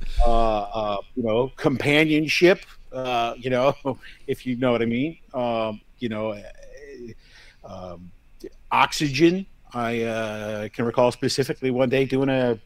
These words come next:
a Jimmy Page, David Coverdale record, and Jimmy decided he wanted to play harmonica, but was out of shape. So he wanted to have an oxygen tank and mask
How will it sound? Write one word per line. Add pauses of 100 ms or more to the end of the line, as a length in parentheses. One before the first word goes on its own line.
(140)
a
Jimmy
Page,
David
Coverdale
record,
and
Jimmy
decided (260)
he
wanted
to
play
harmonica, (300)
but
was
out
of
shape. (440)
So
he
wanted
to
have
an
oxygen
tank
and
mask